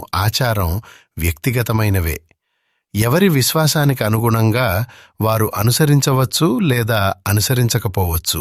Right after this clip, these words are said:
ఈ వీడియో ఉద్దేశం భక్తి భావనను పంచటం మాత్రమే. ఎవరి మనసుకు నచ్చితే స్వీకరించండి,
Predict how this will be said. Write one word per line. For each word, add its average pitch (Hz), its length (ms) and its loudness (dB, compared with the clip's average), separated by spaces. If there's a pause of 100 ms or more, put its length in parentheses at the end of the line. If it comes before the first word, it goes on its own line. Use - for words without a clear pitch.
(880)
ఈ 135 180 4
వీడియో 170 500 2
ఉద్దేశం 107 540 0 (540)
భక్తి 117 480 -2
భావనను 120 560 0
పంచటం 98 520 -2 (100)
మాత్రమే. 80 500 -4 (720)
ఎవరి 87 360 0
మనసుకు 131 400 0
నచ్చితే 107 500 -2
స్వీకరించండి, 107 920 0